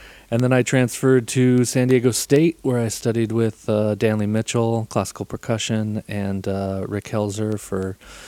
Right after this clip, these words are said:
sort of, like, jazz studies. Although I was a classical major, that was, those were the two people that I kinda went to State to study with. I did do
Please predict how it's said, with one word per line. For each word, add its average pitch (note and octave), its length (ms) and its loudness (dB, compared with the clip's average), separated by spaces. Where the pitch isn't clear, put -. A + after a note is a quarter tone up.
sort G#2+ 220 -2
of, G2 80 -2
like, G#2 160 -8
jazz G#2+ 400 0
studies. A2+ 480 0
Although A2 240 4
I A2 40 4
was A2+ 200 2
a G#2+ 40 -4
classical G#2+ 460 0
major, G2 540 -2
that G#2 160 -2
was, F#2+ 280 -6
those G#2+ 280 0
were A2 60 -2
the G2 100 -6
two G2+ 200 -6
people G2+ 300 -4
that F#2+ 100 -4
I F#2 80 -6
kinda F#2+ 240 -8
went F#2+ 220 -8
to G2+ 120 -8
State - 760 -6
to F#2 380 -6
study F#2 340 -8
with. F#2+ 360 -14
I A#2+ 160 0
did C#3 200 4
do C3 280 4